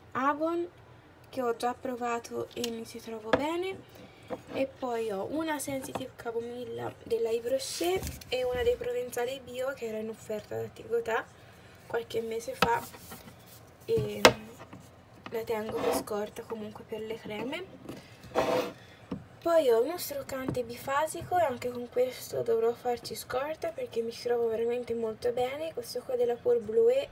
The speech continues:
della Yves Rocher da duecento millilitri. Ho poi due struccanti, due acque micellari della L'Oreal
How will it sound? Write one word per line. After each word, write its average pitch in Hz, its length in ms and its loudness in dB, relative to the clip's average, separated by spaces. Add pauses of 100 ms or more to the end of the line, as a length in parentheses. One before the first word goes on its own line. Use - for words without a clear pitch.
(100)
della 226 640 4
Yves 226 240 2
Rocher 339 480 -2 (480)
da 233 100 -2
duecento 220 560 0
millilitri. 370 720 0 (680)
Ho 339 220 0 (140)
poi 247 220 0
due 320 160 -2
struccanti, 233 1080 -4 (880)
due 254 200 0
acque 269 280 0
micellari 240 600 -2
della 226 240 4
L'Oreal 311 840 0